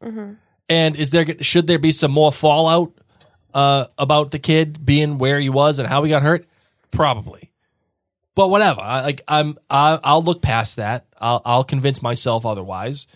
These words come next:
Speaker 2: and just accept it for what it is. And that was a well-written, well-paced, very extremely well-directed episode of television. Uh, and
Speaker 1: I don't think there's anything to say that, that Child Protective Services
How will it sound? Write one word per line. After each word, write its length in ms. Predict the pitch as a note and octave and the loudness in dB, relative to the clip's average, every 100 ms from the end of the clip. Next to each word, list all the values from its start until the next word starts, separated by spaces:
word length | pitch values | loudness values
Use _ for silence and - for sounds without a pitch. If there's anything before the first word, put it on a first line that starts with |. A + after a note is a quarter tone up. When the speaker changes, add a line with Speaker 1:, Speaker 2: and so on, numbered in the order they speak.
| _ _ _ - | _ _ _ -6
Speaker 2:
and 140 | D3+ | -2
just 160 | D3+ D#3 | -2 -2
accept 340 | - E3 D#3 | 0 0 0
it 80 | C#3+ | -8
for 160 | D3+ | -2
what 140 | D3+ D#3 | 2 2
it 80 | F#3 | 0
is. 280 | C#3+ F#2+ - | -2 -4 -6
And 180 | B2+ | -4
that 120 | C3 B2+ | -4 -4
was 160 | C3 | -4
a 80 | B2+ | -4
well-written, 1000 | A#2 A#2 B2+ B2+ D#3+ C3+ A2+ A#2 A2+ A#2 _ _ _ _ _ | -6 -2 0 2 0 -2 -8 -8 -14 -16 _ _ _ _ _
well-paced, 840 | B2 A#2+ C#3 D#3+ - B2 A2+ - - _ _ C3+ | -8 0 2 2 0 -4 -4 -8 -12 _ _ -20
very 400 | B2 F#3 F3 E3 | -2 0 0 0
extremely 400 | - D#3+ C#3+ C3+ | -2 -2 -2 0
well-directed 720 | B2 A#2+ A2+ A2+ G2+ G#2+ G2+ | 0 0 0 -6 -8 -10 -12
episode 420 | - - - F2 | -12 -10 -8 -10
of 100 | - | -12
television. 600 | - D#2 E2 G#2+ - - - _ _ _ _ _ - | -14 -14 -14 -16 -18 -18 -20 _ _ _ _ _ -8
Uh, 240 | G#2+ G2+ | -6 -6
and 480 | C#3+ C#3 B2+ B2 A#2 - - - D4+ - | -2 0 0 -2 -8 -16 -18 -10 -4 2
Speaker 1:
I 80 | |
don't 100 | D#4 | 2
think 140 | F4+ F4+ | 2 2
there's 160 | C#4 | 2
anything 320 | A#3 A#3 A#3 G3+ | 4 2 2 0
to 80 | |
say 260 | - G#3+ G3 | 0 2 4
that, 140 | F3 - - - - _ _ - | 2 0 -20 -20 -20 _ _ -2
that 320 | F3+ E3 - | 0 0 -2
Child 280 | - F3 D#3+ | -2 -2 -2
Protective 340 | E3+ D#3+ D#3 | -6 -4 -4
Services 800 | - E3+ D#3 D#3 D#3 D3 C#3+ - | 0 2 2 0 -2 -2 -6 -12